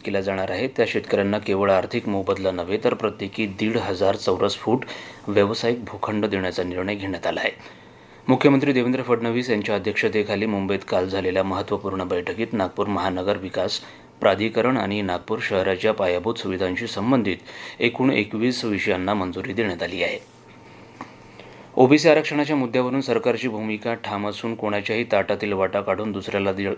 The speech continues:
दिला जाणार नाही, अशी ग्वाही महसूल मंत्री चंद्रशेखर बावनकुळे यांनी आज दिली. हैदराबाद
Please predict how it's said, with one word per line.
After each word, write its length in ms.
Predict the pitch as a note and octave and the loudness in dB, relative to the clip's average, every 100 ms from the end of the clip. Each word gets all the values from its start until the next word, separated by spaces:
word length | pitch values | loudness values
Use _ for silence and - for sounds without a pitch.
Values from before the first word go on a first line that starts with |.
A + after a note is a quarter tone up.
| - | -6
दिला 260 | A2+ A#2 | -2 0
जाणार 320 | A#2 G2 F#2 F2+ | 2 2 2 -2
नाही, 260 | E2+ D3 | -2 -2
अशी 340 | A#2+ - A#2 A2 - - | 0 0 -2 -2 -4 2
ग्वाही 360 | G2+ A#2 E2 - - - - - - A#2 | 2 2 -4 -8 -16 -16 -16 -20 -4 6
महसूल 300 | A#2 C3+ C3+ | 6 6 0
मंत्री 260 | B2 B2+ | 0 -2
चंद्रशेखर 580 | C3 A2+ A2 G#2+ G2+ A2+ | -4 -4 -4 -6 -6 -2
बावनकुळे 500 | G2 F#2 F#2+ G2 F#2+ | 0 -2 -2 -6 -4
यांनी 240 | F2+ F2 | -4 -4
आज 180 | F2 E2+ | -6 -6
दिली. 200 | F#2 E2+ - - - - | -8 -8 -12 -20 -20 -6
हैदराबाद 460 | G#2+ G#2 G#2 G#2 G2+ | 0 2 4 4 2